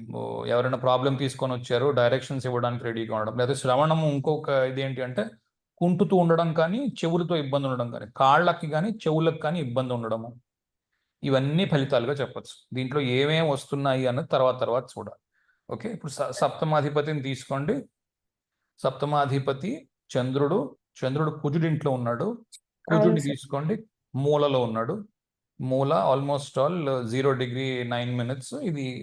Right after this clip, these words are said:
Speaker 1: గండాంతంలో
Speaker 2: బుధ-,
Speaker 1: పడింది ఫస్ట్ థింగ్.
Speaker 2: బుధుడు జ్యేష్ఠలో ఉన్నాడు.
Speaker 1: గండాంతంలో పడింది. తర్వాత స-, రవి పూర్వాషాఢ, రాహు ఏమో పూర్వాషాఢ. ఓకే, కండిషనల్ మ్యారేజ్. చాలా కండిషన్స్ ఉన్నాయి. నువ్వు ఈ కండిషన్స్ ఒప్పుకుంటే నీతో కలిసి ఉంటాను,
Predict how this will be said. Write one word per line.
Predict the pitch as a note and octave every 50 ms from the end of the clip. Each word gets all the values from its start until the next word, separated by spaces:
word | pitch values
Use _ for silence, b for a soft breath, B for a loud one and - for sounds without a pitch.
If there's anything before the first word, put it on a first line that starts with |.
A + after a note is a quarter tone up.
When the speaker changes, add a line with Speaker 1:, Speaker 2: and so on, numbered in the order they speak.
| - - - -
Speaker 1:
గండాంతంలో | B2+ C3+ C3 C#3 D3 F3 F#3+ F3+ G3+ E3+ C#3 B2
Speaker 2:
బుధ-, | -
Speaker 1:
పడింది | B2+ A#2 B2 A#2 A#2 A#2+ F3+
ఫస్ట్ | - - C3 B2 - - -
థింగ్. | B2+ A#2+ B2
Speaker 2:
బుధుడు | B2+ C4 C#4 - - B3+ B3+ A3+ B3+ C4 B3+ C#4+
జ్యేష్ఠలో | A#3 B3 B3 A#3+ B3 B3 - - A3 G#3+ G#3 G#3+
ఉన్నాడు. | G#3+ G#3 A3 A#3 A#3+ B3 _ _ _ _ _ _ _ _ _ _ _ _ _ _ _ _ _ _ _ _ _ _ _ _ _ _ -
Speaker 1:
గండాంతంలో | C3+ B2 C3 B2+ C3 C3 C#3 C#3 C#3+ C#3 D3+ C#3 C#3 C#3
పడింది. | B2 B2 B2 A#2+ B2 B2+ C3 C3 F3 C#4 E4+ C#4 - _ -
తర్వాత | B2 A#2 B2 B2 B2+ B2+ B2 A#2+ B2 - E3 D#3+ D3 C3 B2+ C#3+ F#3 G3+ F3 - _ _ _ -
స-, | - - - B2 B2 A#2+ A#2 A#2 A2+ A2+ A2+ A2+ - A#2 B2 B2
రవి | A#2+ B2 A#2+ A#2+ B2 B2 -
పూర్వాషాఢ, | C3+ C3 C3 C#3+ C#3+ C3+ C#3 - C#3+ C#3 C3 D#3 G3+ C#4 C4+ - - _ _ _ _ _ _ _ _ _ _ -
రాహు | - - A#2+ A#2+ B2 B2+ B2+ B2 B2 - D#3+ D3 C#3+
ఏమో | C3+ C3+ C#3 G3
పూర్వాషాఢ. | A3 - D#3 C3+ A#2+ A#2 A2+ G#2 - - A2 A2+ -
ఓకే, | - C#3 C3+ D#3 C#3
కండిషనల్ | - D#3+ D3 E3 E3 F3+ F#3 F3+ - - F3+ D#3+ D3+
మ్యారేజ్. | C#3 C3 B2 B2+ B2 B2+ -
చాలా | D3 D3+ F3
కండిషన్స్ | E3+ E3 D#3 D3 D3 D#3+ C3 D3 E3+ D#3+ D3 -
ఉన్నాయి. | C#3+ C3 C3 B2+
నువ్వు | B2 B2+ C3 C3
ఈ | C#3 C#3+
కండిషన్స్ | C3+ C3+ C3 C#3 D3 C3+ E3 E3 D#3 C#3
ఒప్పుకుంటే | C#3+ B2 B2 C3 - E3+ D#3 D3+ G3
నీతో | F3 D#3+ C3+ -
కలిసి | - - C3 C#3 C3+ - D#3
ఉంటాను, | D3 C#3 D3+ D#3+ F3+ B3